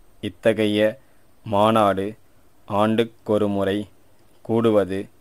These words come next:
வழக்கமாக இருந்து வருகிறது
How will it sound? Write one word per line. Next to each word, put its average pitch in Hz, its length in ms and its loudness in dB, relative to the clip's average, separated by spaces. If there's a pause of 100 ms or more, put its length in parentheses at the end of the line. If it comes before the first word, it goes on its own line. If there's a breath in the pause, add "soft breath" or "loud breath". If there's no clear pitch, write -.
(500 soft breath)
வழக்கமாக 104 880 2 (520)
இருந்து 110 460 0 (140)
வருகிறது 107 760 0